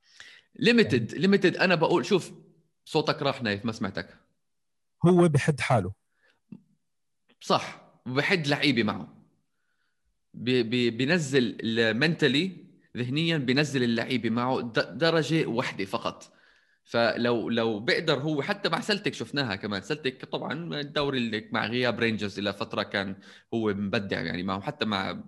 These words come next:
Speaker 1: رجعوا رينجرز وجيرارد عم بد-، آه،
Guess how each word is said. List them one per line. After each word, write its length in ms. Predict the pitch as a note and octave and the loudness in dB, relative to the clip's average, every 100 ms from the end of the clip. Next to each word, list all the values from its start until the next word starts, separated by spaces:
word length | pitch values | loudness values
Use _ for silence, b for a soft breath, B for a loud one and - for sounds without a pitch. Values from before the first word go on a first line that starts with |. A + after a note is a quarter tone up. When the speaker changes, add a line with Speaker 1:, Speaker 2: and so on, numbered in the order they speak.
| - | -10
Speaker 1:
رجعوا 300 | G#2+ - F#2 | -8 -6 -4
رينجرز 480 | A#2+ A#2 B2+ B2 | -2 -4 -6 -6
وجيرارد 400 | G#2 G#2+ G#2+ G#2+ | -6 -2 -2 -2
عم 160 | F#2+ G2 | -4 -8
بد-، 120 | F#2+ | -6
آه، 720 | E2+ F2 F2 F2 F2 D#2+ D#2 | -4 -4 -2 -2 -4 -4 -8